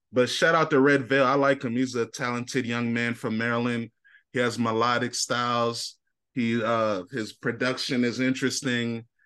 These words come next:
I think he has a lot of talent. I think he's only, like, sixteen, seventeen, but his E P is really good.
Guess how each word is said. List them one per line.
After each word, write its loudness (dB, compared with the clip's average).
I 2
think 0
he 2
has 0
a -2
lot 0
of -4
talent. -4
I -20
think -2
he's -4
only, 0
like, -6
sixteen, -2
seventeen, 0
but -2
his 2
E 4
P 2
is -2
really -2
good. -2